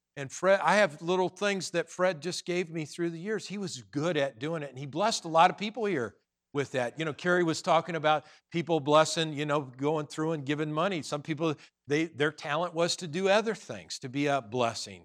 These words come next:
Some of you are really good at, you know, uh, at serving. All of us have different talents and abilities. We have time, say that with me, time. We have talent,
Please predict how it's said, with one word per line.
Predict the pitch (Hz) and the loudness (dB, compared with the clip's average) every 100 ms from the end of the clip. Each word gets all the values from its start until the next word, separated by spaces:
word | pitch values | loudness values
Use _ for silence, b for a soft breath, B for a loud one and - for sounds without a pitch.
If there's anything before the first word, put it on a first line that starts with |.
| _ _ _ _ _ _ 156 | _ _ _ _ _ _ 0
Some | |
of | 170 170 | 0 4
you | 208 | 4
are | 190 | 4
really | 165 185 196 | 4 4 4
good | 147 180 220 180 | 2 2 4 6
at, | 147 139 - b _ | 6 6 2 b _
you | 165 | -4
know, | 170 170 202 | 0 0 0
uh, | 170 175 165 | 2 2 2
at | 170 175 | 0 0
serving. | - - 214 233 185 135 - | 0 2 2 2 -2 -4 6
All | 185 254 269 | 10 12 10
of | 233 | 8
us | 240 - | 2 0
have | 214 196 | -2 0
different | 143 185 - 165 - | 0 -2 -2 -12 -10
talents | - 180 185 165 - | -4 -2 0 -4 -6
and | 160 | -8
abilities. | 139 185 202 131 80 - - _ _ _ | -4 -2 0 -2 -6 -20 -20 _ _ _
We | - 156 | -2 4
have | 135 - | 4 2
time, | - 170 170 214 185 | 4 8 8 6 -2
say | - 170 | 0 4
that | 165 | 4
with | 180 165 147 | 4 -2 -4
me, | 151 - - 147 | -8 -2 2 4
time. | 139 135 156 208 B B B - | 6 6 6 2 B B B -6
We | |
have | 196 214 | -4 -4
talent, | - 160 143 139 151 | -2 2 4 4 2